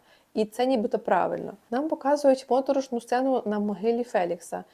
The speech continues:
що ще раз показує, яким манічелою є наш головний герой.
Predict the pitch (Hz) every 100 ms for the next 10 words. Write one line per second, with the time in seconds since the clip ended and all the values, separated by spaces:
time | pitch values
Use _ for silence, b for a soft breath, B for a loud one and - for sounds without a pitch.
0 | b - 214 233 214 214 202 220 269 277
1 | 247 214 208 - 254 226 208 190 - 240
2 | 302 262 208 185 202 247 190 190 208 208
3 | 190 190 196 208 190